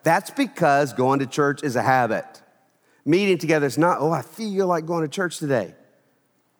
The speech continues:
Many days, many weekends, you will.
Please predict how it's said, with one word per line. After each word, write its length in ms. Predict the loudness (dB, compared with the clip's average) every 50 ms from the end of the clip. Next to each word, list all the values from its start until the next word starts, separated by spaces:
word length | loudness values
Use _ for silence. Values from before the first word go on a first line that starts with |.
| _ _ -6
Many 320 | 0 0 2 2 2 2
days, 760 | 4 4 4 4 4 2 0 -4 -4 -4 -6 -6 -8 -10 -14 -18 _ _ _ _ _ _ _ _ _ _ _ _
many 240 | 2 2 2 2 2
weekends, 680 | 2 0 0 0 2 2 2 2 2 0 -4 -6 -8 -8
you 300 | -6 -2 2 2 4 4
will. 500 | 4 4 4 4 4 4 2 0 -4